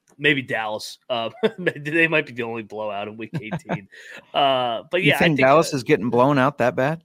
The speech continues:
Speaker 2: <laughs>
Speaker 1: Uh, no, no. Ron Rivera is not in the playoff hunt, but,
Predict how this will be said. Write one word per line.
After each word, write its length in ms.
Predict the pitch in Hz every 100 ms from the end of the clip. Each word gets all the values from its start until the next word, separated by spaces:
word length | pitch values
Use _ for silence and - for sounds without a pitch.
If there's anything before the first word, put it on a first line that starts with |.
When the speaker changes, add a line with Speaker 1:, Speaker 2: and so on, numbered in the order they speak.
| 151
Speaker 2:
<laughs> 20 | - - _ _
Speaker 1:
Uh, 500 | 170 156 151 151 156
no, 240 | 170 170 131 -
no. 340 | 151 139 123
Ron 240 | 127 147 156
Rivera 260 | 151 151
is 100 | 143
not 200 | 139 139
in 80 | 139
the 80 | 123
playoff 400 | - 127 113 -
hunt, 240 | 117 110 -
but, 180 | 123 123